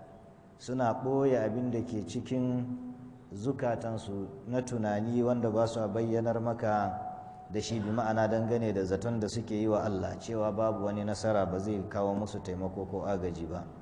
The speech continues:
"Yaquluna law kana lana min al-amri shay'un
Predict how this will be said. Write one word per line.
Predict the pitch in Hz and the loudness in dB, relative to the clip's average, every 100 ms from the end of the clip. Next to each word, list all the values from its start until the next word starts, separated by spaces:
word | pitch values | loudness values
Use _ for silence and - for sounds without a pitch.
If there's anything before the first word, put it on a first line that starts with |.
| - - - - - - | -20 -20 -20 -20 -12 -4
"Yaquluna | 104 127 131 143 135 | -2 0 2 4 6
law | 127 120 | 6 4
kana | 120 135 135 127 | 4 4 4 4
lana | 120 123 123 | 4 4 2
min | 127 | 2
al-amri | 123 117 127 123 120 | 2 2 -2 -2 -2
shay'un | 117 143 135 120 113 95 | 0 2 2 0 -4 -4